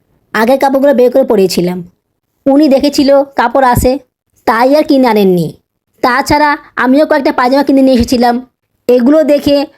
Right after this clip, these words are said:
উনি আর কোনো কাপড়ই কিনে আনেননি। এবারে আমি আর সেই ভুলটা করিনি। এবারে কাপড়গুলো বের করে একটা শপিং ব্যাগে ভরে রেখেছি, ওদেরকে পরাইনি, বলেছি কাপড় নেই। সায়রাকেও কাপড় পরাইনি, কারণ সায়রা পরলে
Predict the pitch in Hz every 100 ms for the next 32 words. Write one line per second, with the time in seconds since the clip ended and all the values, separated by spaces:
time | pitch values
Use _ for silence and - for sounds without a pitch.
0 | _ - 277 311 277 277 - - 240 277
1 | 285 269 233 202 175 170 170 - _ _
2 | _ - 254 311 330 320 320 - 247 233
3 | 269 226 208 180 175 - - - _ _
4 | _ _ - 262 269 294 311 277 294 294
5 | 311 233 269 294 294 233 180 _ _ -
6 | 226 294 269 277 294 285 220 202 190 -
7 | 165 151 - _ _ _ - 214 269 311
8 | 294 226 208 185 175 - _ _ _ _
9 | _ 208 214 254 262 294 233 247 220 190
10 | 170 190 - - - _ _ _ - 226
11 | 233 247 311 311 247 240 214 185 165 160
12 | - _ _ _ _ _ _ - 262 294
13 | 285 226 262 233 285 277 277